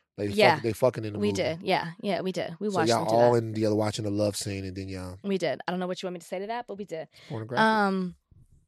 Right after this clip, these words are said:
Speaker 2: yeah, but it made me think of, so it was really cool to talk to Dalen Goff because he's,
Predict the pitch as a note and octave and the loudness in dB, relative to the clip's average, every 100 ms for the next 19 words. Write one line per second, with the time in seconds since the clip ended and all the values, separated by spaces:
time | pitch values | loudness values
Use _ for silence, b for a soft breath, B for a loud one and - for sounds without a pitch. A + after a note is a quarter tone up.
0 | _ _ _ _ _ _ G3 G3 D#3+ - | _ _ _ _ _ _ 0 4 4 0
1 | F#3 G#3+ G3+ B3+ C#4+ - A#3+ G#3+ F3+ G3 | 2 4 6 4 2 0 0 0 2 2
2 | F3 E3 _ - F#3+ F#3 G#3+ A3 - G#3 | 2 2 _ -4 -2 2 2 0 -2 -8
3 | F#3+ F3 - F3 E3 D#3+ D#3+ B3+ A#3 - | -4 -4 -4 -4 -4 -2 2 4 4 0
4 | E3+ E3 D#3+ - F#3+ E3+ - | -4 -2 -4 -6 -6 -6 -8